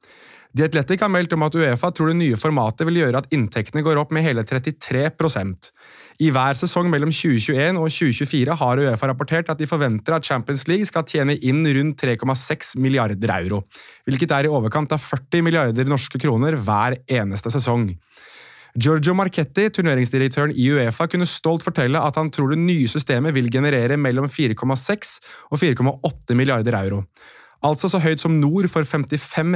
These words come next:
milliarder kroner. Men så er spørsmålet, hvorfor skjer dette i tjue tjuefire? Det er det året man starter med en ny runde med rettighetssalg, altså alle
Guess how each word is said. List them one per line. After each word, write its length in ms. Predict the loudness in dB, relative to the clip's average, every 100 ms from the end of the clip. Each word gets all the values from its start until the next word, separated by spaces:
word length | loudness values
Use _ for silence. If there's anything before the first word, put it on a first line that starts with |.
| 0 0
milliarder 640 | 2 4 2 2 0 0
kroner. 320 | 0 -2 -8 -20 _ _ _ _ _ _ _ -2
Men 80 | 0
så 140 | 2 2
er 80 | 0
spørsmålet, 540 | 0 -2 -2 -4 -6 _
hvorfor 300 | 0 0 0 0
skjer 220 | 0 0
dette 240 | -2 0
i 140 | 0 0
tjue 300 | 2 0 0
tjuefire? 460 | 0 -2 -2 -4 -8 _ _ _ _ _ -2
Det 140 | 2
er 80 | 2
det 60 | 2
året 220 | 2 2
man 100 | 0
starter 380 | 0 -2 0 0
med 80 | 2
en 140 | 2
ny 100 | 2 2 2
runde 260 | 2 0
med 140 | 0 0
rettighetssalg, 720 | -4 -6 -4 0 0 -2 -4 -2
altså 380 | -2 0 -4 -4 -2
alle 240 | 0 0